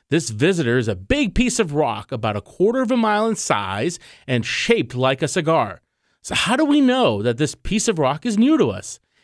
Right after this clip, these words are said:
Its speed gives it away. If you throw a ball up in the air, it'll come back to you. Earth's gravity wins, and the ball returns to your palm. Launch something with the speed of at least twenty-five thousand miles per hour,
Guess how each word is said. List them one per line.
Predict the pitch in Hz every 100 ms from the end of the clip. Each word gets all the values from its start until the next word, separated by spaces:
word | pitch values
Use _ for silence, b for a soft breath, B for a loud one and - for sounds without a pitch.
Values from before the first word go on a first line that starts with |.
| _ -
Its | 165 165
speed | - - - 214 175 113 95
gives | 92 120 107
it | 120
away. | 117 101 95 85 - b b b
If | 131 123
you | 147 277
throw | 254 226 226
a | 208
ball | 101 123 175 208
up | 190 214
in |
the | 208 196 117
air, | 117 131 -
it'll | 220
come | 262 285
back | 277 277 -
to | 127
you. | 92 92 _ _ _ -
Earth's | 151 240 -
gravity | - 135 156 202 233
wins, | 180 135 139 139 131 b b b
and | 113
the | 104
ball | 90 131 165
returns | 160 - 143 147 -
to | 135
your | 135
palm. | - 117 95 87 90 _ _ _ _
Launch | 117 131 214 285
something | - 156 135 165
with | 147
the | 135
speed | 135 - 185 190
of | 151
at | 139
least | 139 120 -
twenty-five | - 147 185 233 - 208 208 208 202 196
thousand | 127 160 214 170 214 202
miles | 175 202 220 202
per | - 208
hour, | 220 254 143 151